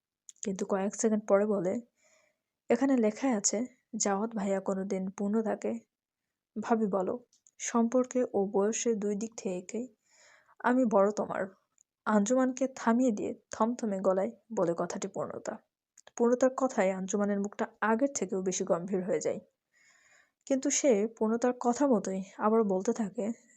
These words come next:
"জাওয়াত ভাইয়া পূর্ণতা ভাবিকে কখনো নিজ থেকে ডিভোর্স দিতে পারবে না।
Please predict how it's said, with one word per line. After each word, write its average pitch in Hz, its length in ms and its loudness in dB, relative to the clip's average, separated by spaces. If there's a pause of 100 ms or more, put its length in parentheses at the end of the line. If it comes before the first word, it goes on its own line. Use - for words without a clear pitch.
"জাওয়াত 220 340 2
ভাইয়া 247 460 0 (140)
পূর্ণতা 208 380 2
ভাবিকে 220 460 -2
কখনো 190 420 -4 (320)
নিজ 220 280 0
থেকে 202 260 -4
ডিভোর্স 202 420 -2
দিতে 180 200 -2
পারবে 165 300 0
না। - 200 -10